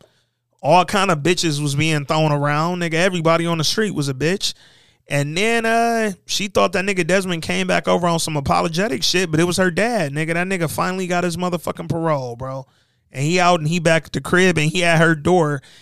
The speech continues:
And now, not only do Drew gotta take care of them, Drew gotta figure out how to motherfucking work this bag, nigga, 'cause he gotta get these drugs off quick fast, man. All in all,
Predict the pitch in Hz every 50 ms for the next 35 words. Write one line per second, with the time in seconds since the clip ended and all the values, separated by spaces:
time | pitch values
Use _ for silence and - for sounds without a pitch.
0 | _ _ _ - 139 135 139 156 196 208 190 175 165 156 151 160 175 180 185 180
1 | 175 170 160 147 - - _ _ _ _ _ _ _ 127 120 143 147 143 127 -
2 | 151 180 196 185 170 160 156 151 143 - 185 170 156 139 - 185 175 165 160 165
3 | 202 240 247 247 233 - - - - _ _ _ - 185 233 254 233 202 180 170
4 | - - 202 190 180 180 180 180 175 - - 143 151 175 180 170 147 147 170 180
5 | 175 170 - - - 170 - - 139 135 143 165 185 175 - - 175 160 143 139
6 | - - 180 175 147 127 127 120 139 175 139 135 135 135 131 - 131 127 - 202
7 | 214 196 208 180 170 156 156 143 - 151 147 139 131 147 175 170 156 143 143 139
8 | 131 131 - - - 165 151 - - - 156 151 131 113 110 - - 127 120 113
9 | 127 - _ - - - - _ _ - 165 196 208 202 196 202 220 226 226 220
10 | 202 -